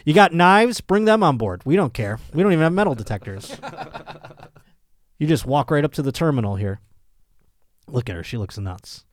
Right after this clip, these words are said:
I mean, that's just an ob-, in America, they would have just been like, "Uh, you're just an obese person flying. Would you like the extra belt?" <laughs>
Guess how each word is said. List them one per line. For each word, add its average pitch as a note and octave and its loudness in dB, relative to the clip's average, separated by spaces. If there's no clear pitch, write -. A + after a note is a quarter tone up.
I - -8
mean, G3+ 2
that's G#3+ 2
just - -2
an C#3 2
ob-, B2 2
in C#3 0
America, C3+ 2
they A#2 0
would A2+ 2
have A2+ -2
just A2+ -4
been A2+ -4
like, G#2+ -6
"Uh, B2+ 2
you're A#2 -4
just A2+ -6
an B2+ -2
obese C3 -2
person G#2 -8
flying. G#2 -8
Would G#2+ -4
you A#2 0
like A#2 0
the A2+ -6
extra A#2 -6
belt?" G#2+ -6
<laughs> D#3 -16